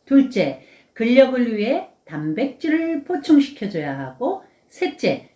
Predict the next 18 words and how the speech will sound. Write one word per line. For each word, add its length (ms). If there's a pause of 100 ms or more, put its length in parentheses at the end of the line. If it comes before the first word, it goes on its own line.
(140)
뇌 340
건강과 840 (180)
면역력 880
유지를 520
위해 480 (380)
건강한 920
지방이 720 (360)
함유되어 1040
있어야 480
하고, 160 (120)
네 140
번째, 580 (240)
당도는 640
낮고 600 (180)
소화는 640 (240)
잘 400
돼야 260
하고, 600